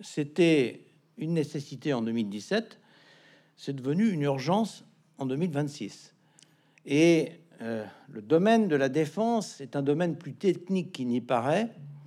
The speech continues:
et, euh, qui nécessite du travail de la part de nos responsables pour se faire une idée, une stratégie, une vision, et ensuite, euh, déterminer cette vision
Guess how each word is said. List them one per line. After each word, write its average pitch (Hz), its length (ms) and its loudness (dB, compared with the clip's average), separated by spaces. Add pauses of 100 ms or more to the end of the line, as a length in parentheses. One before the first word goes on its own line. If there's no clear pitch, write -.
(500)
et, 135 380 0
euh, 113 280 -10
qui 127 200 -8
nécessite 156 800 -4 (480)
du 143 160 -10
travail 143 460 0
de 131 100 -4
la 110 100 -4
part 131 220 -2
de 117 60 -2
nos 113 100 -2
responsables 143 720 -4 (140)
pour - 160 -18
se - 120 -6
faire 139 460 0
une 135 200 -4
idée, 139 300 0
une 165 120 0
stratégie, 151 920 -4
une 123 200 -4
vision, 156 640 -2
et 113 160 -8
ensuite, 120 540 -6 (840)
euh, - 260 -12
déterminer 117 540 -8
cette 107 240 -8
vision 123 540 -4